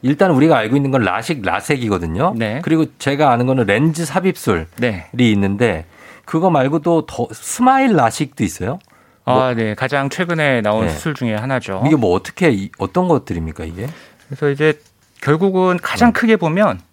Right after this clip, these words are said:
Speaker 2: 어, 이제 종류는 다 웬만한
Speaker 1: 너무,
Speaker 2: 거,
Speaker 1: 어, 예.
Speaker 2: 예, 잘 말씀해 주셨고,
Speaker 1: 네네. 네.
Speaker 2: 크게 보면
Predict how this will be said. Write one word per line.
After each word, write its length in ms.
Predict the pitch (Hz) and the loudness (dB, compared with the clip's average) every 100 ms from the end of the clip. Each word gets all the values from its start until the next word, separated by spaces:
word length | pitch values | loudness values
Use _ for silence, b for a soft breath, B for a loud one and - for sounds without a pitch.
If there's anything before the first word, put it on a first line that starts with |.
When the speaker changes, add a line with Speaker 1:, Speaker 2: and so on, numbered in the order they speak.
| _ | _
Speaker 2:
어, 140 | - 143 | -2 0
이제 160 | 156 | 0
종류는 580 | - 175 196 185 135 104 - | 4 4 6 4 2 -2 -6
다 380 | - 135 127 | -4 -2 0
웬만한 400 | 110 117 135 131 | 0 0 0 2
Speaker 1:
너무, 100 | 151 160 | 2 2
Speaker 2:
거, 60 | 120 113 | 2 0
Speaker 1:
어, 80 | - 113 | -2 -2
예. 160 | 104 92 | 0 0
Speaker 2:
예, 120 | 113 | -2
잘 160 | - 120 | -2 -2
말씀해 440 | 107 107 - 127 | -2 -2 -4 -4
주셨고, 520 | 110 104 85 78 110 87 | -2 -2 -2 -2 -2 -2
Speaker 1:
네네. 160 | 98 85 | -2 -2
네. 40 | B B B B | B B B B
Speaker 2:
크게 300 | - 240 247 | -4 0 2
보면 420 | 196 175 180 190 | 2 2 2 0